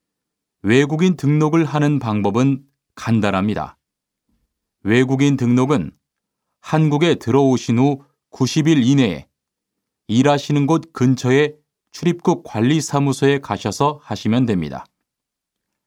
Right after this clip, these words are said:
등록하실 때는 여권과 사진 두 장, 그리고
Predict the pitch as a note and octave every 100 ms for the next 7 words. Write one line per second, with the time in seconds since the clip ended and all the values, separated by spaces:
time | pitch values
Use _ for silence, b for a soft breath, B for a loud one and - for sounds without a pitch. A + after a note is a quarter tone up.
0 | _ _ _ _ C3 C#3+ E3+ E3+ D3 D3
1 | B2+ D3+ B2+ D2+ - _ _ _ _ -
2 | G#2+ A2+ C3 B2+ B2+ C#3 C3 - - C3+
3 | D#3 G#2 - B2 A#2 D#2+ - _ _ _
4 | _ _ _ _ - G2+ B2+ F3